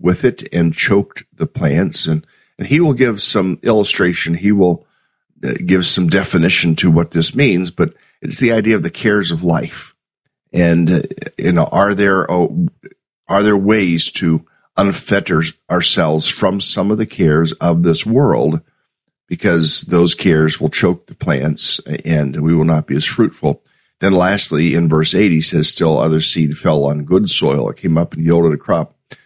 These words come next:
a hundred times more than was sown." When he said this, he called out, "He who has ears to hear, let him hear." So,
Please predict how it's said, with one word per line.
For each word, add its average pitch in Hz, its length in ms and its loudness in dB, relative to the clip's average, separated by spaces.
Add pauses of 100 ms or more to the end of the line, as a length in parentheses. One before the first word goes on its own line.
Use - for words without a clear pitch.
(160)
a 98 80 -6
hundred 127 240 0
times 104 280 0
more 98 240 2
than 87 220 0
was 80 120 2
sown." 117 440 0 (1200)
When 78 160 -2
he 82 60 2
said 90 240 0
this, 95 220 2
he 80 100 -2
called 82 300 0
out, 80 260 2
"He 92 160 0
who 90 120 4
has 80 220 2
ears 80 240 2
to - 80 -12
hear, 82 200 2
let 82 140 2
him 87 100 -6
hear." 110 180 0
So, 92 260 0